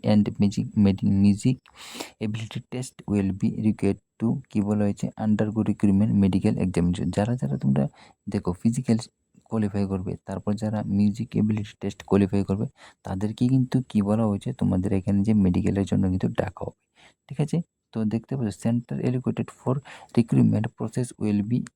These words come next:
দেখো এখানে বলা হয়েছে সেন্টারের কথা বলা হয়েছে এবং রিক্রুটমেন্ট টেন্টেটিভলি দেখো বলা হয়েছে end of জুলাইয়ের মধ্যে, ঠিক আছে? জুলাই থেকে আগস্টের মধ্যে তোমাদের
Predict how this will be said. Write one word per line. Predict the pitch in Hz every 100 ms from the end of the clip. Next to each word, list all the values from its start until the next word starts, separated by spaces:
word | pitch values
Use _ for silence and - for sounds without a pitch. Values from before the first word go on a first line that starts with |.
| _ -
দেখো | 104 - 107
এখানে | 101 104 98
বলা | 107 104
হয়েছে | 101 101
সেন্টারের | 101 101 107 107 104
কথা | 95 95
বলা | 107 101
হয়েছে | 92 92
এবং | 95 101
রিক্রুটমেন্ট | 110 127 117 113 135 - - _ -
টেন্টেটিভলি | 120 117 117 120 113
দেখো | 104 - 110
বলা | 113 110
হয়েছে | 98 - - 117
end | 120 110
of | 107 104
জুলাইয়ের | 92 90 90 90
মধ্যে, | 90 92 120
ঠিক | 135
আছে? | 131 95
জুলাই | 95 104 -
থেকে | 127 -
আগস্টের | 92 95 - 107
মধ্যে | 104 117
তোমাদের | 101 95 123